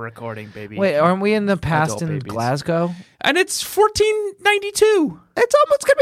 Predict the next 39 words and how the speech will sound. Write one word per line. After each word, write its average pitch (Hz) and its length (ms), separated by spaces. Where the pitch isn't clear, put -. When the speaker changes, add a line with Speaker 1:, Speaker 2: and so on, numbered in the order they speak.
Speaker 2:
be - 60
fourteen 554 360
ninety-three 539 500
when 453 100
this 403 140
comes 165 300
out. 127 420
Speaker 1:
Right. - 420
Speaker 2:
And 302 120
it's - 200
not 294 420
cheating 285 460
if 285 140
they're 339 140
not 339 240
born 320 260
yet. 156 300
Speaker 1:
No. 254 420
Speaker 2:
It's 233 200
not. 254 680
How 285 160
could 381 180
it 339 80
be? - 280
Speaker 1:
How - 120
Speaker 2:
They - 60
Speaker 1:
could - 140
Speaker 2:
don't 427 100
Speaker 1:
it - 20
Speaker 2:
even 427 140
Speaker 1:
be? 440 60
Speaker 2:
exist. - 520
Speaker 1:
They 233 60
don't 262 80
even 262 180
exist. 170 760
Speaker 2:
And 147 120
it's - 140
fine. 123 720